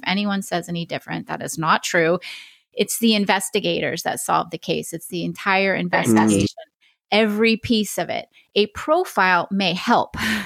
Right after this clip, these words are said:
Speaker 1: It may, you may provide an interview strategy based on a profile you did of an offender, and that may elicit a confession. That is helpful. The confe-, the, it was the interview,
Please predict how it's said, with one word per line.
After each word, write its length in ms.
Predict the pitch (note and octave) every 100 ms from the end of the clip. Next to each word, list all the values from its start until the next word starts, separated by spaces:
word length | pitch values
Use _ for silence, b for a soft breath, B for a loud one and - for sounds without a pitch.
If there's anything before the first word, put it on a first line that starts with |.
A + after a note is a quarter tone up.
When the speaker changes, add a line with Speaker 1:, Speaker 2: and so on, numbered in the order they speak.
| B _
Speaker 1:
It 220 | G#3+ G3+
may, 380 | G3+ G3 F#3+ F#3 B B B _
you 140 | A3
may 160 | A3 A3+
provide 680 | - A3+ G#3 G#3 G3+ G3+ G#3
an 100 | G3+ -
interview 460 | B3 C4+ G#3+ F3+ F3
strategy 680 | - F3 E3 D#3+ D#3+ E3+
based 300 | - A3+ A3+ -
on 180 | G3+ G#3
a 320 | G3+ G3 G3 b b -
profile 640 | D4 D#4+ - F#3 F3 F3
you 320 | F3 G3 A#3+ G#3
did 320 | G#3+ G#3+ G3
of 160 | F3+
an 100 | F#3
offender, 640 | F#3 F3 B3+ C4+ A3 E3 -
and 200 | - F#3+
that 260 | F#3 G3+ -
may 200 | G3 F#3+
elicit 580 | F#3 F3 F#3+ - E3+ D#3+
a 80 | F3
confession. 800 | F3 F#3+ F#3+ C#4+ D#4+ - - - b b b _ -
That 220 | A3 C#4
is 140 | C4 -
helpful. 360 | B3+ B3+ - - _ _
The 80 | G#3+
confe-, 500 | - A#3+ - B3+ -
the, 160 | G#3 - G#3+
it 120 | G3+
was 160 | A3
the 180 | - G#3+
interview, 540 | C4 D4+ G3+ F#3+ D3